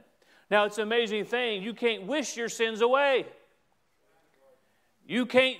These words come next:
you can't change your own record. But let me tell you what Romans three twenty-three reminds us of. "For all have sinned." How do we know that we're all sinners? 'Cause the Word tells us.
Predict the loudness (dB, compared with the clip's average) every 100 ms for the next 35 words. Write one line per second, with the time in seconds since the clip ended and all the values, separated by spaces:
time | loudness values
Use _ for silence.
0 | -4 -2 4 4 4 2 4 4 2 0
1 | 2 2 2 2 4 4 4 4 2 -2
2 | -18 _ _ _ _ _ _ _ _ _
3 | _ 2 4 6 4 4 4 6 4 6
4 | 6 4 0 -4 -6 -4 -2 -2 -2 -4
5 | 0 2 4 2 0 -2 -2 2 2 4
6 | 2 4 4 6 6 4 4 6 4 4
7 | -4 -4 0 2 4 4 4 0 0 2
8 | 4 4 4 2 0 -2 -2 -4 -2 0
9 | 2 2 2 0 0 0 -4 -6